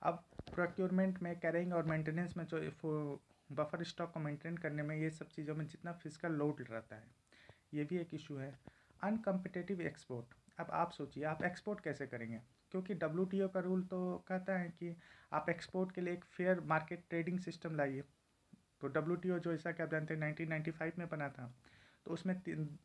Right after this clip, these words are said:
तीन तरह की boxes होती है, amber bags, blue box, ये सारी boxes होती हैं। तो इसके according क्या होता है कि आप एक limited तक subsidy दे सकते हैं, उससे ज़्यादा आप नहीं दे सकते हैं।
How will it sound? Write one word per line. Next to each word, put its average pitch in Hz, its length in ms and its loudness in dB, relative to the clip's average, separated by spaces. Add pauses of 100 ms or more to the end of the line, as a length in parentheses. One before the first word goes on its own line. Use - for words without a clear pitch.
(220)
तीन 185 180 4
तरह 170 180 8
की 170 120 -2
boxes 156 420 2
होती 151 220 -4
है, 143 60 4
amber 147 280 4
bags, 143 520 0 (320)
blue 151 200 2
box, 143 360 4
ये 147 140 -2
सारी 143 200 0
boxes 143 420 0
होती 131 200 -6
हैं। 127 200 -4 (400)
तो - 100 -16
इसके 180 240 -2
according 196 320 0
क्या 196 100 2
होता 190 140 0
है 202 40 -2
कि 185 80 -4
आप 185 180 2
एक 190 140 -4
limited 185 420 0
तक 185 160 -4
subsidy 151 420 -2
दे 127 140 2
सकते 120 280 -10
हैं, 127 60 -10
उससे 165 180 -6
ज़्यादा 160 240 2
आप 170 100 -2
नहीं 151 180 0
दे 131 100 2
सकते 113 320 -10
हैं। 101 120 -10